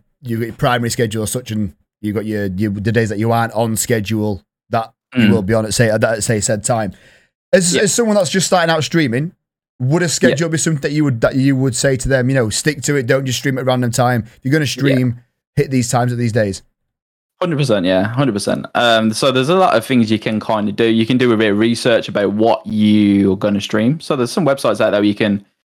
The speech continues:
Speaker 2: have a look what the time, the best time to stream them certain games. But if you're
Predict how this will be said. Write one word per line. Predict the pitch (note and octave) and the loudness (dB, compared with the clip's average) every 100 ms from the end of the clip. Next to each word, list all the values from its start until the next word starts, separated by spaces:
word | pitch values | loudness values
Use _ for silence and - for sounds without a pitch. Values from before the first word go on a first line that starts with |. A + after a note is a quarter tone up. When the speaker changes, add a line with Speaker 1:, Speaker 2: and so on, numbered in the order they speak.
| _ _ | _ _
Speaker 2:
have | C3+ B2+ | -4 0
a | |
look | A#2+ G#2+ | 0 0
what | B2+ B2 | -2 -2
the | A2+ | -4
time, | - A2 G#2 | -2 -2 0
the | G2+ | 0
best | G2 G#2+ - | 0 -4 -6
time | - G2+ G2+ | -4 -2 -2
to | G#2 | -4
stream | - A2+ A2 G#2+ | -2 0 2 2
them | G#2 | 0
certain | G2+ G#2+ G2+ | -2 -2 0
games. | A2 C#3+ | 0 -2
But | - - | -2 -2
if | - - - | -2 -4 -4
you're | - | -4